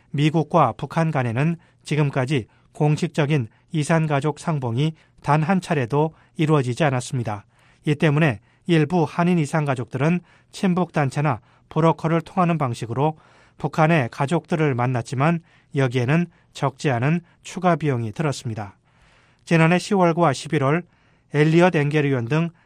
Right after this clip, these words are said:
민주당 하원 의원 열 명은 미북 이산가족 상봉을 촉구하는 서한을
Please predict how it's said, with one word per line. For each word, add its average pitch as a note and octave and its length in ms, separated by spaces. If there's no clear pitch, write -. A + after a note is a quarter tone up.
민주당 D3+ 520
하원 D#3+ 320
의원 D3+ 260
열 A#2+ 160
명은 C3 380
미북 D3 360
이산가족 D#3 580
상봉을 D#3 480
촉구하는 C3+ 480
서한을 B2 400